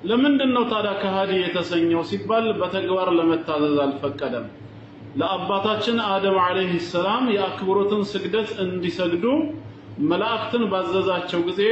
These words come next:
ፈሰጀደል መላኢከተ ኩሉሁም አጅመዑን ኢላ ኢብሊስ ነው።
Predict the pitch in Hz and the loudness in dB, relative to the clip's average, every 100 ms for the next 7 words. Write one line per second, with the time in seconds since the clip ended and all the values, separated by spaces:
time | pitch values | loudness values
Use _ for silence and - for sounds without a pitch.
0 | 240 - 180 175 208 180 180 170 165 165 | 2 -2 -4 -2 0 0 0 2 2 4
1 | 160 160 156 160 190 220 214 202 180 170 | 4 2 2 2 2 2 0 0 -2 0
2 | 160 - 175 160 156 165 147 151 147 147 | -2 0 2 4 4 2 2 4 6 6
3 | 165 147 151 165 170 196 226 285 349 339 | 2 0 2 2 2 2 4 4 4 0
4 | - - - - - - 247 294 262 214 | -4 -10 -16 -18 -18 -6 2 2 4 2
5 | 202 226 262 226 202 175 165 165 170 170 | 0 0 0 0 2 2 4 4 4 2
6 | 120 | -4